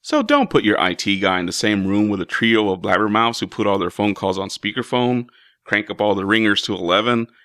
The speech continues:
and hold five-person meetings in a room the size of four bathroom stalls. Not that I would know anything about that. Just put them in a cube off to the side, in the basement, or a converted storage room,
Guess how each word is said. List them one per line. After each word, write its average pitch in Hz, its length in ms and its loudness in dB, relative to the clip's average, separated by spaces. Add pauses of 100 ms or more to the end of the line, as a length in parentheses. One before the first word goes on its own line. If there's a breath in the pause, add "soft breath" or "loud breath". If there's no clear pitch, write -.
and 101 140 -6
hold 104 220 0
five-person 113 640 0
meetings 107 300 0
in 95 80 -2
a 90 40 -2
room 101 220 0
the 98 80 -2
size 104 280 -2
of - 60 -12
four 101 220 0
bathroom 98 400 0
stalls. 123 640 -2 (460)
Not 98 180 -2
that 95 80 -2
I 95 60 0
would 90 160 -4
know 113 120 4
anything 95 280 -2
about 85 300 0
that. 90 220 0 (600)
Just - 240 -6
put - 140 -4
them 151 120 -2
in 156 60 2
a 156 60 0
cube 151 280 -2
off 127 180 2
to 156 80 -2
the 151 120 2
side, 139 500 0
in 113 160 -4
the 151 60 -2
basement, 143 580 -2
or 95 120 -2
a 107 40 -2
converted 131 400 0
storage 123 400 0
room, 117 320 0